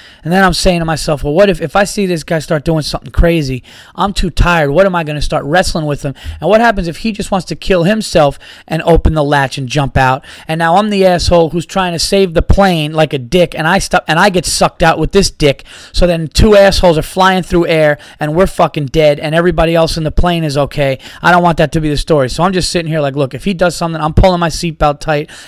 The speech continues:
And I started looking for metal things in the airplane that I could hold on to. <laughs> That if, if the shit got real, like, I'm gonna definitely hold on, and, like, he, he'll get sucked out, and people may start getting sucked out.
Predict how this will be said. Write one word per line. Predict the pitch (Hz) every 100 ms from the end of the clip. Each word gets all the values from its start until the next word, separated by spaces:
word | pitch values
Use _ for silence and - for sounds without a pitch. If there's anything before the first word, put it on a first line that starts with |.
| -
And |
I | 156
started | - 180
looking | 160 170 - 156
for | 147
metal | 151 185 180
things | - 156 135 135
in |
the | 139
airplane | 143 139 - 147
that | 139
I |
could | 135 123
hold | 143 147
on | 143 151 123
to. | 127 120 - - - - -
<laughs> | - - 247 - 233 855 214 - 208 - - 247
That | 180 156
if, | 147 -
if | 160 143
the | 160
shit | - - 185
got | - 160 -
real, | 156 185 202 147 123 - _ _ _ - _ _
like, | 165 156 139
I'm | - 160
gonna | 156 165 151
definitely | 131 156 - 160 147 143 135 131 123 _ -
hold | - 165 156
on, | 151 147 139
and, | 135 135
like, | 123
he, | - 170 156
he'll | 143 180
get | 175 170
sucked | - 170 -
out, | 170 160
and | 147
people | - 175
may | 170 170
start | - 151
getting | 156 147
sucked | - 151 180
out. | 170 165